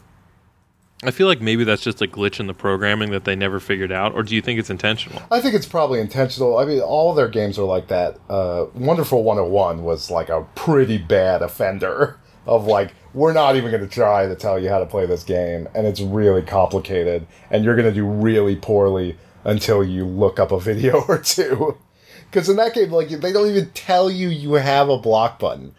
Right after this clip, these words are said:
Speaker 2: First off, you have to buy it from a shop, and it's, like, hardly highlighted. And blocking, blocking in that is essentially,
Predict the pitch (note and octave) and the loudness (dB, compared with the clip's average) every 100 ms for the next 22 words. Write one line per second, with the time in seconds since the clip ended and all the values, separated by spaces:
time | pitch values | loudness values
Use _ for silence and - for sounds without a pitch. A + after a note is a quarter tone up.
0 | _ - G3 F#3+ - E3+ D3 C#3 A#2 A#2 | _ 0 2 4 2 2 2 2 2 4
1 | C3 A#2+ A#2+ G2+ - A#2 F#2+ E2+ - A2 | 2 2 -2 0 0 2 2 0 -4 -4
2 | G#2+ B2 A2+ - - D3+ D3+ C3 A2 G#2 | -2 -2 -4 -6 -2 0 2 -2 -2 0
3 | G#2 G#2+ E2+ C#2+ B1+ - - - - _ | 2 2 0 -4 -10 -12 -16 -18 -20 _
4 | - F3+ G#3+ G#3+ - - - _ _ _ | -20 -14 -10 -10 -12 -20 -20 _ _ _
5 | D3+ D3 C#3 E3 F#3+ F#3+ E3 D3+ C3+ D#3 | 2 2 4 4 4 2 0 -2 -2 2
6 | F#3 G#3 F#3+ D#3 C3+ C3+ C3 - A#2 G2+ | 2 2 0 0 2 2 2 0 -6 -6
7 | - - C3+ C3 C3+ A2+ G#2 F#2+ F2 | -4 0 0 2 0 0 0 -2 -6